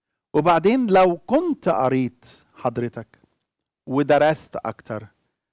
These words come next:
كنت تعرف إنه حتى سليمان في خطيته هذا يعتبر سفر الجامعة هو نهاية حياة سليمان،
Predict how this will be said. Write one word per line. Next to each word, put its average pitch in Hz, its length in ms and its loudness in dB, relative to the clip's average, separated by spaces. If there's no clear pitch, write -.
كنت 202 200 -2
تعرف 269 360 0
إنه 190 160 -6
حتى - 540 -2
سليمان 110 600 -6
في 202 180 0
خطيته 196 800 -2
هذا 113 340 -8
يعتبر 262 420 2
سفر 220 400 -4
الجامعة 131 920 -2
هو 196 260 4
نهاية 185 440 -4
حياة 131 340 -6
سليمان، 117 460 -16